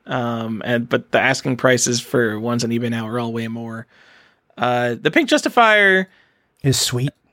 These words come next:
Speaker 1: it's sweet 'cause it's pink too, but, uh,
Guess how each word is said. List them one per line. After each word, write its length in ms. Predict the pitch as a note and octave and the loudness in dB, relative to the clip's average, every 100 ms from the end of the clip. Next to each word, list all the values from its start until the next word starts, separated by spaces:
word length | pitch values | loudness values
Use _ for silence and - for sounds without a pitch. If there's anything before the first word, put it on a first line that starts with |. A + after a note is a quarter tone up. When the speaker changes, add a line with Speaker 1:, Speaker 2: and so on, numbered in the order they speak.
| _ _ | _ _
Speaker 1:
it's 460 | E3+ D3 C#3 D3 - | -16 -8 -8 -4 -4
sweet 460 | - B3 G#3 D#3 _ _ _ - C#3 | 0 2 2 0 _ _ _ -12 -8
'cause 240 | - D3 B2 | -4 -4 -6
it's 100 | - | -6
pink 320 | - G3 - | -2 -2 -2
too, 380 | F3 D#3+ B2 A#2+ | 0 2 0 -6
but, 200 | - C#3 | 2 4
uh, 360 | C3 B2+ B2+ B2 | 4 4 2 -2